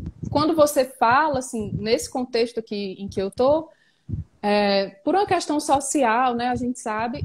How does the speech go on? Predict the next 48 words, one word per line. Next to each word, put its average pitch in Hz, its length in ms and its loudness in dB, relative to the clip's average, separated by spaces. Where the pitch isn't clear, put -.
ainda 247 340 0
é 262 180 4
assim, 226 440 -4
tipo, 240 240 -6
olham 226 220 2
pra 233 140 0
você 233 260 0
como 247 180 0
se - 100 -8
fosse 247 260 0
um 285 40 -2
E 294 80 -2
T, 202 300 0
né? 208 120 -2
Por - 80 -20
que 427 100 -2
que - 60 -10
você 359 100 -4
tá 302 160 -4
querendo 247 420 0
inventar 208 560 -2
a 196 40 -8
moda, 185 380 -8
né? - 120 -8
Então, 254 600 6
quando 302 380 6
eu 254 200 8
engravidei 214 460 0
da 208 120 -2
minha 208 140 -6
primeira 208 340 -4
filha, 294 460 2
eu, 302 300 6
né, 226 120 -2
eu 294 40 0
pensei, 330 360 -2
"Não, 415 120 -4
minha 262 160 0
mãe 254 200 2
teve, 320 500 2
eu, 311 120 0
acho 311 120 -18
que - 80 -2
eu 370 40 -2
também 330 280 0
posso 392 320 0
ter, 302 220 4
né? 254 220 0